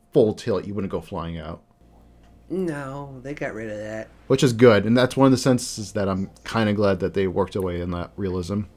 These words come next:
Speaker 2: That whole physics generator and the realism about it, out of all of that coding and data, for some reason, that specific swing set,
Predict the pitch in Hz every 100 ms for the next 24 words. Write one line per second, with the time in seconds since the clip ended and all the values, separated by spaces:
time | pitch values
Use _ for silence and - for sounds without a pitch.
0 | - - 165 160 - 208 202 - 208 202
1 | 208 185 - - 151 175 170 165 170 170
2 | 170 165 165 127 117 127 175 170 175 165
3 | 170 160 165 160 160 156 - - - -
4 | - - 156 156 170 226 214 196 170 -
5 | 196 190 180 175 175 170 - - _ -
6 | 165 147 175 156 143 127 123 - _ -
7 | 147 - 190 185 165 165 147 135 127 -
8 | 156 143 147 - - - - - - 139
9 | - - 165 - 147 - - - 143 147
10 | 139 135 - 127 104 - -